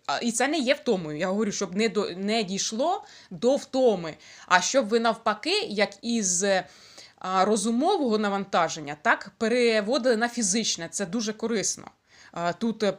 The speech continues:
м, потім збалансовується енергія, і якщо ви вводите в своє життя постійну практику, саме навантаження фізичне,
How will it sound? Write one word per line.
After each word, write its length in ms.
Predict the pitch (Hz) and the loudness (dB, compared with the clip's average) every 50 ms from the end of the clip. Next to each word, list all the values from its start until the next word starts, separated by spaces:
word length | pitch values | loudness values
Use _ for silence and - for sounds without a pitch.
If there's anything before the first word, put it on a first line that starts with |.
| - | -6
м, 180 | - 190 185 175 - - - - | -12 -12 -12 -12 -14 -16 -12 -6
потім 300 | - 202 202 208 196 190 | -6 -6 -4 -4 -4 -4
збалансовується 720 | 160 175 202 208 220 208 - 220 180 170 170 - - 190 180 | 0 2 2 2 2 0 -2 -2 -2 -2 -4 -6 -4 -4 -4
енергія, 600 | 185 233 302 359 370 302 226 208 190 170 156 - - | -2 0 0 -2 0 -2 -2 2 2 2 2 0 -4
і 180 | 202 208 220 | -4 -2 0
якщо 320 | 202 202 190 - - 233 214 | 0 0 -2 -2 -2 -2 -2
ви 120 | 190 190 | -2 -4
вводите 360 | 175 185 208 202 190 185 190 | -4 -2 -2 -2 -2 -4 -2
в 40 | 175 | -4
своє 260 | - 180 180 180 180 | -4 -2 -4 -6 -6
життя 440 | 165 170 175 175 - 196 180 160 151 - - | -6 -8 -10 -4 0 2 2 2 2 0 -6
постійну 480 | 196 - - - 214 220 175 170 160 | -4 -4 -2 -2 -2 -2 -2 -4 -8
практику, 580 | - - 214 247 339 392 - - 233 - - - | -6 -2 2 2 2 2 0 -8 -10 -8 -8 -8
саме 240 | - 185 190 180 180 | -8 -6 -6 -6 -6
навантаження 600 | 190 196 214 226 214 220 208 175 156 160 165 156 | -6 -4 -6 -4 -2 0 0 0 0 -2 -12 -12
фізичне, 440 | - 165 147 156 151 - - 156 | -12 -12 -10 -10 -10 -10 -10 -10